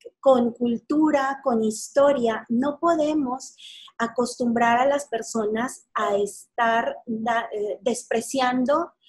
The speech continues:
el valor de nuestros servicios. O me choca, incluso cuando me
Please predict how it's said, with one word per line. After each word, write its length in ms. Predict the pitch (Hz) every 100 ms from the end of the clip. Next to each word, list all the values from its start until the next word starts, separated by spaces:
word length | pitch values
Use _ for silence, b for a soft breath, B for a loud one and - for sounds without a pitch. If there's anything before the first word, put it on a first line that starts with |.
| b _
el 200 | 233 226
valor 600 | 214 214 214 214 214 226 -
de 220 | 196 226 220
nuestros 440 | 214 202 - 185
servicios. 840 | 208 202 202 247 - 196 165 - b b b _ -
O 380 | 254 233 - - _ _ _ _ -
me 400 | 220 233 220 -
choca, 760 | - 285 277 - 254 294 320 - 233
incluso 540 | 240 226 285 302 311 311 - - _ _ _
cuando 360 | 269 247 233 240
me 380 | 240 233 226